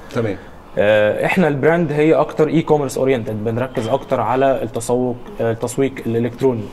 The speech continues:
Speaker 1: تمام.
Speaker 2: آه، ونكون إن إحنا متواجدين على منصات التجارة الإلكترونية. وزي ما حضرتك عارف دي، ده، دي البلاتفورم اللي الشباب بيقضوا معظم وقتهم عليهم.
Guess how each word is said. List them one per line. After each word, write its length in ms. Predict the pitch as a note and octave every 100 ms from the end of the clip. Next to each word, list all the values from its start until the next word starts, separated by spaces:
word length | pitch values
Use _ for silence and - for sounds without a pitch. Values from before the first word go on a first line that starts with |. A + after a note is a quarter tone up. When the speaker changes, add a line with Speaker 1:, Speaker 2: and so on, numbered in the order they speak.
| -
Speaker 1:
تمام. 120 | A#2+ A#2
Speaker 2:
آه، 480 | A2+ A2+ A2+ A2+ A2
ونكون 560 | A2+ A#2+ A#2 C#3 D3
إن 120 | B2+
إحنا 200 | C3 D3+
متواجدين 500 | B2+ B2+ B2 B2+ D3+
على 200 | B2 C#3
منصات 400 | B2+ A#2 - C3+
التجارة 440 | A#2 G#2 A2+ B2+ B2
الإلكترونية. 560 | A2+ A2+ A2+ A#2+ G#2+ F#2+ - - - - - - -
وزي 120 | A#2 C#3+
ما 60 |
حضرتك 220 | D3+ D#3
عارف 280 | C#3 D#3 C3
دي، 200 | B2+ D#3+ -
ده، 560 | C3+ D3 D3+ D3 C#3 C3+
دي 140 | D3
البلاتفورم 540 | D#3+ F3 F3 D#3+ D#3 D3
اللي 500 | B2 B2 A#2+ A#2+ A#2
الشباب 420 | B2+ - C3+ D3+ C3+
بيقضوا 480 | C3+ C#3 C3 C3
معظم 520 | B2 C#3 B2+ C3 A#2+ A#2+
وقتهم 420 | - C#3 C3 G#2+
عليهم. 280 | A#2 A2